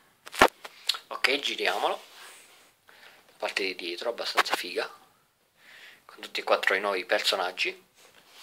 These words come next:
E poi queste sono le cose che sono contenute qua dentro. Ok, andiamo a spacchettare. Cercherò di fare tutto con una mano, perché con l'altra sto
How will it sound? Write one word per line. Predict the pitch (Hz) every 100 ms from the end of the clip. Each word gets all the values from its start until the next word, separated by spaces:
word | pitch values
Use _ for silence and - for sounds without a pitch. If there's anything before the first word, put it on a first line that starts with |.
| - - - - - - - - _ _ -
E |
poi | - 104
queste | 104 - 98 98 98 98 -
sono | - 113
le | 110
cose | 113 110
che | 101 107 101
sono | - 110
contenute | - 135 117 113 107 -
qua | 107 101
dentro. | 95 92 - - - - - - - - - - - - - - - - - - -
Ok, | 151 - - - _ -
andiamo | 127 135 127 -
a | - 113 - - - - -
spacchettare. | - - - - - 101 107 185 - - - - - - - - - - - - - - - - -
Cercherò | - - 131
di | 120
fare | 123 117
tutto | - 127 123
con | 113 113
una | 113
mano, | 104 104 117 170 -
perché | - 95
con | 98
l'altra | 101 98 92
sto | - 98